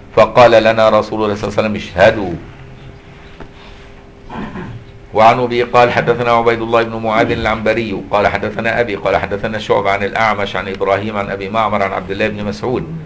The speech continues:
رضي الله عنه قال: انشق القمر على عهد رسول الله صلى الله عليه وسلم فلقتين، فستر الجبل فلقة، وكانت فلقة فوق الجبل، فقال رسول الله صلى الله عليه وسلم: 'اللهم اشهد'".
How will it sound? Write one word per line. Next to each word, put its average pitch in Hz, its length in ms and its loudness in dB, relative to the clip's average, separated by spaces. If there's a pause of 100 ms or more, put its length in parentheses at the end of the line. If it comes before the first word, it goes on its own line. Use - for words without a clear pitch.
(220)
رضي 104 220 0
الله 110 260 4
عنه 110 340 -2
قال: 113 260 6 (280)
انشق 92 440 0
القمر 110 440 2
على 107 180 4
عهد 107 300 0
رسول 110 380 -2
الله 107 240 -2
صلى 104 160 -4
الله 101 120 -6
عليه 107 140 -2
وسلم 107 160 -4 (260)
فلقتين، 107 640 0 (240)
فستر 113 540 2
الجبل 110 500 0
فلقة، 120 640 -2 (260)
وكانت 110 500 -2
فلقة 117 680 -2 (100)
فوق 120 300 4
الجبل، 107 460 2 (320)
فقال 117 480 4
رسول 113 220 0
الله 110 160 -2
صلى 110 100 -6
الله 117 100 -2
عليه 117 100 2
وسلم: 110 100 -4
'اللهم 110 420 -2
اشهد'". 95 320 -4